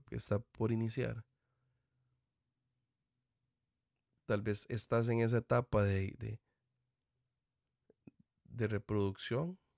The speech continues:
y la siguiente etapa que, que va es, eh, es muerte. Pero sigues forzando, eh,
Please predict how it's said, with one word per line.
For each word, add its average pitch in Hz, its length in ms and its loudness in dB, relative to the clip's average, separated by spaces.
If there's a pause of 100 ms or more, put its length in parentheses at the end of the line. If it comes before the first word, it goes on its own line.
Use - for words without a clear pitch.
(1200)
y 113 140 -2
la 104 180 2
siguiente 107 360 -4
etapa 120 380 -4
que, 101 360 -4
que 104 180 -2
va 113 200 2
es, 131 360 -2 (1040)
eh, - 460 -16
es 110 140 -2
muerte. 151 440 -6 (2250)
Pero 117 160 0
sigues 117 300 -2
forzando, 131 800 0 (1500)
eh, 101 400 -4